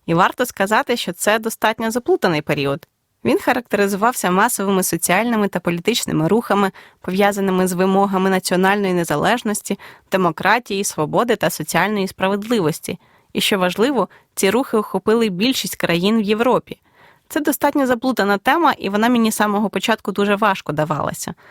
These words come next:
В цей період важливі події відбувалися майже щодня.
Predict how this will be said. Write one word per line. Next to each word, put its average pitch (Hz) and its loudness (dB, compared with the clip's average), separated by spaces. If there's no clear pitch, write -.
В - -12
цей 254 2
період 226 0
важливі 226 0
події 190 0
відбувалися 190 2
майже 190 2
щодня. 190 0